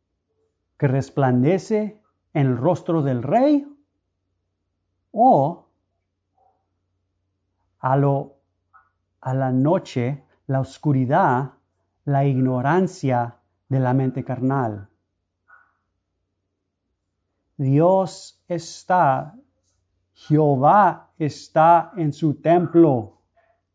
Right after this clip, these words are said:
Pero solamente los que lo han visto, esto es decir, Dios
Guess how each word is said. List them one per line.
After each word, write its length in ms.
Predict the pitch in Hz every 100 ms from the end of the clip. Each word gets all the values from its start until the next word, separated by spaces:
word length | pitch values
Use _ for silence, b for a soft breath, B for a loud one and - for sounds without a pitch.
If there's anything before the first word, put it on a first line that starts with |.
| _ _ _ _ _ _ _ _ _ _ _ _ _ _ _ _ _ _ -
Pero 260 | 131 127
solamente 1120 | - - 151 190 196 196 202 - 139 120 117 _ _ _ _ _ -
los 280 | 131 127 -
que 200 | 139 127
lo 340 | 123 120 127
han 340 | 165 180 180
visto, 920 | 160 247 262 - - 151 135 170 - _ _ _ _ _ _ _ _ _ _ _ _ _ _ _ _ _
esto 440 | 131 131 - 160
es 120 | 160
decir, 480 | 151 160 175 180 190
Dios 640 | 190 120 117 135 185 214